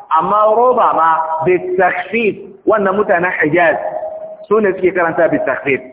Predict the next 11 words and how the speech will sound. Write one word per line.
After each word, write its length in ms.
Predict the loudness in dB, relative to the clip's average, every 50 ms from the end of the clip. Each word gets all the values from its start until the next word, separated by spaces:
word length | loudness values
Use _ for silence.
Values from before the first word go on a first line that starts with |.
| -14 -2 0
Dukkaninsa 500 | 0 2 2 2 0 2 0 0 -2 -2
gaba 220 | -2 0 2 2 2
ɗaya 140 | 2 2 0
kuma 220 | 2 0 2 2 0 0 -2 -4 -6 -6 -4 -2
an 140 | -2 0 0 0
samo 640 | 2 2 2 2 2 2 2 0 0 -2 -6 -4 0
wato 300 | 2 2 4 4 2 0
ainihin 420 | 0 0 0 0 0 0 0 2 2
yana 180 | 2 2 2
da 120 | 2 0 0
asali. 320 | -2 -2 -4 -4 -6 -8